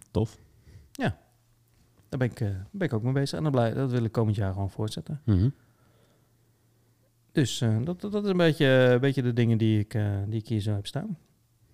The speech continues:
Speaker 2: Dus, doelstellingen,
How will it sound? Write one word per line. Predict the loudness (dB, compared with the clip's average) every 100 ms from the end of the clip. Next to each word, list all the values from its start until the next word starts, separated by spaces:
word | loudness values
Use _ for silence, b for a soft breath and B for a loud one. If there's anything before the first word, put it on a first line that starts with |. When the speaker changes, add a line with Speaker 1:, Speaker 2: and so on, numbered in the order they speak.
| _ _ _ _ _ _ _ _ _ _ _ _ _ _ _ _ _ _ _ _ _ _
Speaker 2:
Dus, | -14 -14 _
doelstellingen, | -14 -12 -8 -6 -6